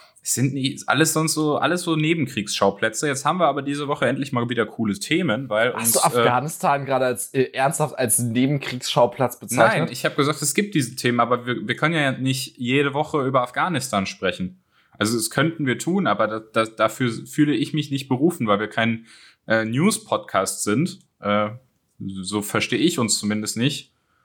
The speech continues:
Speaker 1: Also wir könnten das machen, weil wir
Speaker 2: Äh, Nils, ich fä-, ich fänd, ich würd's begrüßen, wenn du, wenn du aufhören würdest, kontextlos in irgendwelche, in irgendwelche Schubladen stecken zu wollen.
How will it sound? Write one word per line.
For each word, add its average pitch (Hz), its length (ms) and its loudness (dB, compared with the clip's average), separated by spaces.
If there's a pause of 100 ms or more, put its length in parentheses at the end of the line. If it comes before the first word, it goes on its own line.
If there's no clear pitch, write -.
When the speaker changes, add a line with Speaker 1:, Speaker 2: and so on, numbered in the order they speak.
(100)
Speaker 1:
Also 101 160 0
wir 131 80 0
könnten 143 240 -2
das 110 220 -2
machen, 117 260 2
weil 113 200 2
wir 113 140 2
Speaker 2:
Äh, - 40 0
Nils, 156 340 2
ich 156 100 -4
fä-, 165 140 2
ich 160 160 -2
fänd, 156 220 2
ich 147 100 -6
würd's 160 200 4
begrüßen, 147 520 0
wenn 139 160 4
du, 123 220 2
wenn 131 100 0
du 120 80 2
aufhören 127 460 0
würdest, 123 280 -2
kontextlos 131 720 2
in 120 80 -8
irgendwelche, 117 540 2
in 107 240 0
irgendwelche 110 440 0
Schubladen 101 540 0
stecken - 300 -4
zu 90 180 -6
wollen. 104 240 6